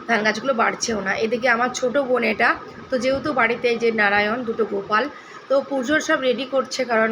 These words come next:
গৃহপ্রবেশের তো পুজো, নারায়ণ পুজো দেবে, যজ্ঞ হবে। তো এদিকে দেখো খিচুড়ি হবে, পোস্ত হবে, সেসব রাঁধুনিরা সব রেডি করে দিতে বলছে। আর এদিকে বড়দি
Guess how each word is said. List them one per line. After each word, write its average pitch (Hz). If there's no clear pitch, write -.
গৃহপ্রবেশের 233
তো 269
পুজো, 262
নারায়ণ 220
পুজো 233
দেবে, 214
যজ্ঞ 208
হবে। 220
তো 247
এদিকে 247
দেখো 240
খিচুড়ি 254
হবে, 247
পোস্ত 240
হবে, 233
সেসব 233
রাঁধুনিরা 226
সব 226
রেডি 220
করে 226
দিতে 233
বলছে। 220
আর 202
এদিকে 220
বড়দি 214